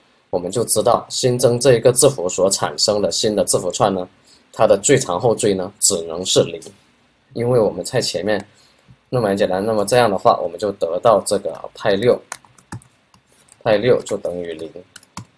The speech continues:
那么就是这样的一个基本的一个递归的运算过程。也就是说，我要找这个，呃，S 等于六时候的这个字符，子字符串呢，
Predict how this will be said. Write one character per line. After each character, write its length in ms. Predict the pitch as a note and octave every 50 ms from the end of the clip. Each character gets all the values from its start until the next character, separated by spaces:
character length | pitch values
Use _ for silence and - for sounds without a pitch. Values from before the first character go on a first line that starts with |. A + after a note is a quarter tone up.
| _ _ _ _ _ _ _ _ _ _ -
那 80 | A#2
么 80 | G#2+ G#2
就 180 | G2+ A2+ G#2 G2+
是 140 | F#2+ - A2+ -
这 180 | - D3+ C#3
样 180 | B2+ A2+ G#2 F#2
的 120 | E2+ E2+
一 100 | F2 F2+
个 380 | - - A2 G2 F2+ D#2+ D2+ - -
基 180 | - A2 A2
本 180 | G#2+ G2 E2+ D2+
的 80 | D2+ D2+
一 100 | F#2 F2+
个 240 | - A2 G2 F2+ F2 -
递 140 | - B2 A2
归 200 | - - G#2+ G2+
的 100 | - F2
运 200 | F2+ A#2+ A#2+ G#2+
算 200 | - - G#2 F#2
过 140 | - G#2+ F#2
程。 180 | - - E2 D2+ - _ _ _ _ _ _ _ _
也 120 | - G2+ G2
就 120 | G2+ C#3+
是 80 | C#3 B2+
说， 200 | C3 A#2+ A#2 -
我 160 | - F2+ F#2+
要 180 | F#2+ A2 A#2+ A#2+
找 220 | A#2+ - E2 - -
这 120 | - A#2+ -
个， 220 | G#2 F#2+ F2 E2+ - _ _ _ _ _ -
呃， 360 | G2 F#2+ F2+ E2+ E2 D#2+ - -
S 260 | - A#2+ C3+ - A2+
等 160 | F#2+ F#2 G2
于 80 | F#2+ F2
六 280 | F2 G#2+ C3 C3+ A2
时 180 | G2 - - F#2
候 180 | E2+ G#2 G#2+ G2
的 120 | - E2+
这 140 | - - G#2+ G2
个 360 | F#2 F2 E2+ D#2 D2+ C#2 C#2
字 140 | - - A2
符， 100 | F2 E2+
子 160 | - - F2 E2+
字 160 | - - A2
符 120 | - F#2+
串 220 | F#2+ C3+ A#2 F#2+ F#2+
呢， 120 | F2+